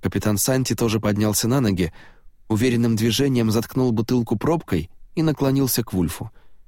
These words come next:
«Ты пьян, и сейчас не место и не время для подобных разговоров. Если тебе плевать на свое будущее, подумай хотя бы об их будущем.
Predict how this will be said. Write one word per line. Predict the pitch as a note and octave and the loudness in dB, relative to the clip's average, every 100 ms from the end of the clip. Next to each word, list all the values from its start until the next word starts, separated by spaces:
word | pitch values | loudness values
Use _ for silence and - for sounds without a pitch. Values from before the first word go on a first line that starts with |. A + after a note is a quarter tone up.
| - - - - - - | -20 -20 -20 -20 -20 -6
«Ты | - A#2 | -2 -2
пьян, | - C3+ A#2 F2 - - - - - - | 0 0 0 -2 -10 -20 -20 -20 -20 -8
и | - | -2
сейчас | A2+ C3 C3 | 0 0 0
не | B2 A2+ | 2 2
место | B2+ C#3 - | 2 0 0
и | A#2+ | 2
не | A2+ G#2+ | 2 2
время | G2+ C3+ B2 | 2 2 2
для | A2+ | 0
подобных | G#2+ G2+ A2 A#2+ C3 | 0 0 0 0 0
разговоров. | B2 B2+ G#2 D#2+ F#2 - - - - - - - - - | -2 0 0 -2 -4 -12 -20 -20 -20 -20 -20 -20 -20 -4
Если | A#2 E3 D#3+ | -2 0 0
тебе | C#3+ D3 C#3+ | 0 0 2
плевать | C#3 C#3+ C3+ | 2 2 0
на | B2+ | 0
свое | - C#3 F#3 E3 | 0 2 2 2
будущее, | G2+ E2+ E2 - D#2+ - - - - - - | 2 0 -2 -2 -2 -4 -10 -20 -20 -20 -4
подумай | A2 D#3 F3 A2+ | 0 2 2 0
хотя | A2 G2 B2+ | 0 0 0
бы | B2+ A#2 | 2 2
об | A#2+ G#2 | 2 0
их | F#2 E2+ | 0 0
будущем. | F2+ D2 - - E2 | -2 -2 -4 -6 -8